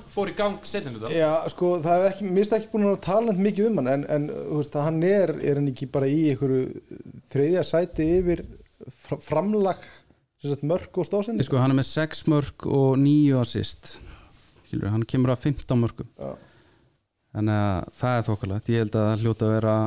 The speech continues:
Speaker 3: eh, svona með óvalega, frekar óvalega á,
Speaker 2: Ég,
Speaker 3: á lista,
Speaker 2: ég, er hann
Speaker 3: sko.
Speaker 2: ekki stoðsendingahæstur í deildinni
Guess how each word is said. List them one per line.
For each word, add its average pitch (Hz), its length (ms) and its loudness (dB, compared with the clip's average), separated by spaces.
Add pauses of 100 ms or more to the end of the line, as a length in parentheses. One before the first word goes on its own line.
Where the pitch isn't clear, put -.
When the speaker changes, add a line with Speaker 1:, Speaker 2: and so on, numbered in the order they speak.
(140)
Speaker 3:
eh, 73 840 -6
svona 117 240 -2
með 113 160 2
óvalega, 123 880 0
frekar 135 340 0
óvalega 143 380 4
á, 139 100 6
Speaker 2:
Ég, 165 160 6
Speaker 3:
á 139 60 2
lista, 151 320 4
Speaker 2:
ég, - 20 4
er 180 60 2
hann 196 80 0
Speaker 3:
sko. 113 80 2
Speaker 2:
ekki 156 160 0
stoðsendingahæstur 190 1000 0
í 190 80 -2
deildinni 147 520 0